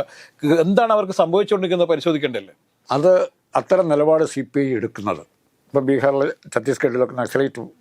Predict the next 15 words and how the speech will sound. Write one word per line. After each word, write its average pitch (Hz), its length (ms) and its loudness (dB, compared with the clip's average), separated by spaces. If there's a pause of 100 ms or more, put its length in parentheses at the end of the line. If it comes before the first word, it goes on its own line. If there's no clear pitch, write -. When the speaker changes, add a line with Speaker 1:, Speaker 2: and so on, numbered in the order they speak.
(120)
Speaker 2:
പ്രസ്ഥാനങ്ങൾ 120 460 0
അവരെ 120 160 2 (380)
മോ-, 123 220 -2
മോചിപ്പിക്കാനോ 120 580 0 (120)
അങ്ങനെയുള്ള 120 420 2
കാര്യങ്ങളിലും, 117 460 0 (560)
ഏഹ്, 117 160 2 (160)
ഏഹ്, 117 180 0 (160)
ആനി 120 240 -2
രാജയൊക്കെ 117 360 0
വലിയ 123 200 0
വലിയ 131 220 2
പരിപാടികളിൽ 127 460 0
ഇടപെടുന്നുണ്ട്. 127 400 -2 (200)
അതിൻ്റെ 151 220 2